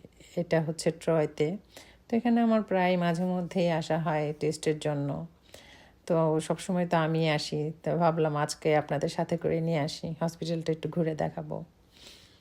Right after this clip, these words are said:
তো আমার চতুর্দিকে দেখে হয়তো বা বুঝতে পারছেন, মনে হচ্ছে যে আসলে তেমন মানুষ নেই। আসলে ঠিক না, এমনটা না। প্রতিদিন, প্রত্যেকটা দিন এখানে হাজার হাজার মানুষ আসে।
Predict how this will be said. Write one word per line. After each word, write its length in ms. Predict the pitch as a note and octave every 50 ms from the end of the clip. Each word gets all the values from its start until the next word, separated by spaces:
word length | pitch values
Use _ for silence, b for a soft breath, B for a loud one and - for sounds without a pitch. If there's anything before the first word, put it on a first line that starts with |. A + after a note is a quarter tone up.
| B B -
তো 60 | - A3
আমার 120 | G#3+ G#3+
চতুর্দিকে 480 | G#3 A3+ A3+ A3+ A#3 G3 A3+ - G#3+ G3+
দেখে 260 | F#3 G3+ F#3+ - G#3+
হয়তো 260 | G#3+ F#3+ F3 F#3 F3+
বা 80 | F3 E3
বুঝতে 320 | E3 D#3+ E3+ - - F#3+ E3+
পারছেন, 320 | E3+ E3 D#3+ - - F#3 E3 D#3+ E3
মনে 200 | D#3+ D#3 D#3+ E3
হচ্ছে 300 | F3 F3+ F3 - - D#3
যে 280 | D3+ D3+ D3+ D3+ D#3 D#3
আসলে 320 | D3+ - - F3 E3 D#3+
তেমন 240 | E3 - D#3+ D3+ D3+
মানুষ 380 | D3+ C#3+ C3+ C#3+ D3+ - - -
নেই। 200 | D#3 D3+ D3+ D#3 - - -
আসলে 300 | E3 F3+ - - F3 E3 D#3+ -
ঠিক 100 | F3 - -
না, 160 | E3+ D#3+ D#3 D#3 D#3 D#3 D#3
এমনটা 320 | D#3+ D#3+ D#3+ D#3+ - E3+
না। 280 | E3 D#3+ D#3+ D#3 E3 E3 B B B B B B B B
প্রতিদিন, 460 | - G3 G3 - F#3+ E3 F#3 F#3 F3+ F3
প্রত্যেকটা 600 | F3 F3+ F#3 F3+ - F3+ F3 - - - G3 F#3
দিন 360 | E3+ E3 F#3+ F3+ F3 E3+ E3
এখানে 340 | D#3+ D#3+ E3 F3 E3 E3 E3
হাজার 300 | D3+ E3+ E3+ E3+ D#3+ E3
হাজার 240 | E3+ D3+ D#3+ D#3
মানুষ 340 | D3+ D3+ C#3+ C#3+ D3 D#3 -
আসে। 360 | D#3 D3+ D3+ - D3+ - -